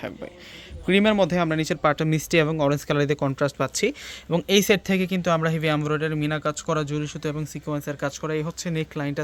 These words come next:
থাকবে। এই পুরোটা জুড়েই কিন্তু আমরা হচ্ছে বুটিক্সের কাজ করাটা পাচ্ছি। ব্যাক পার্টে চলে যাবো,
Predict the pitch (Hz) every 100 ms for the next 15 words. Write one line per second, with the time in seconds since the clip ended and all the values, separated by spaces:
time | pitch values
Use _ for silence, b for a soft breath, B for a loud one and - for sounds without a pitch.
0 | 147 135 147 254 B B B B B 180
1 | 185 - 196 202 180 196 165 180 190 185
2 | 170 175 156 165 165 170 147 156 - 160
3 | 147 143 151 143 143 139 160 151 - 147
4 | 143 139 143 139 147